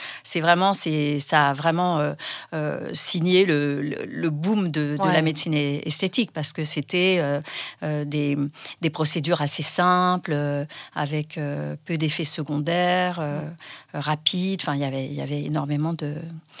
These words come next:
Speaker 1: ça a beaucoup facilité,
Speaker 2: Ouais.
Speaker 1: euh, et puis, depuis, il y a, euh, tout un tas de, d'appareils et de machines
Speaker 2: Mm.
Speaker 1: qui permettent notamment, euh, d'améliorer, euh,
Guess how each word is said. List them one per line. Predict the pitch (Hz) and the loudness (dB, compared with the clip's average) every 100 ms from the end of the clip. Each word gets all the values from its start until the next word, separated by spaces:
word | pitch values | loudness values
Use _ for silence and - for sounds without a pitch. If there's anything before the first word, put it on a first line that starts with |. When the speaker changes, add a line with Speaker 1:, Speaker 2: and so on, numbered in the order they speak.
| - - | -12 -10
Speaker 1:
ça | - 156 139 | 0 4 4
a | |
beaucoup | 143 170 - 190 | 4 2 0 -2
facilité, | 170 156 - 143 151 - 190 | 0 -2 -2 -2 -2 -2 0
Speaker 2:
Ouais. | 185 151 | 2 0
Speaker 1:
euh, | 143 151 - | -2 0 2
et | 190 | 2
puis, | - 240 | 4 4
depuis, | 196 160 - 220 | 4 2 2 4
il | 254 | 6
y | 175 | 8
a, | 175 202 | 8 8
euh, | 156 147 147 143 147 - - | 6 4 2 0 -4 -8 -4
tout | 269 - | 0 4
un | 196 | 4
tas | - 208 202 | 6 6 6
de, | 165 | 2
d'appareils | 156 180 180 180 190 196 | 2 4 4 4 4 4
et | 180 | 4
de | 170 | 2
machines | 160 156 - 269 269 185 | 2 2 2 6 6 6
Speaker 2:
Mm. | 233 226 - - | 2 -2 -4 -6
Speaker 1:
qui | - 214 | -2 0
permettent | - 165 165 196 220 233 - - | 4 4 6 8 8 6 2 -4
notamment, | 175 180 190 165 170 185 208 220 175 | 0 2 4 4 4 4 4 2 0
euh, | 156 156 151 | 0 2 0
d'améliorer, | 147 175 175 175 175 185 190 185 | 4 6 6 6 4 4 4 4
euh, | 147 147 | 2 0